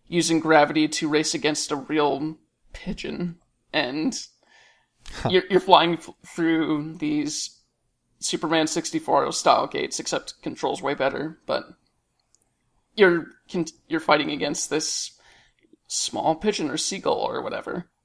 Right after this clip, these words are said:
Speaker 1: and
Speaker 2: Mm-hmm.
Speaker 1: that's a pretty amusing pair up.
Speaker 2: Yeah, I'm glad they, I'm glad they kept that, that kind of, that kind of charm with the second one.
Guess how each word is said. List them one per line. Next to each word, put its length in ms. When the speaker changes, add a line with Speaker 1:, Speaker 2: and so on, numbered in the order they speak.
Speaker 1:
and 340
Speaker 2:
Mm-hmm. 320
Speaker 1:
that's 160
a 60
pretty 220
amusing 320
pair 220
up. 180
Speaker 2:
Yeah, 240
I'm 140
glad 240
they, 120
I'm 140
glad 200
they 100
kept 240
that, 240
that 180
kind 240
of, 140
that 140
kind 180
of 60
charm 240
with 100
the 100
second 280
one. 200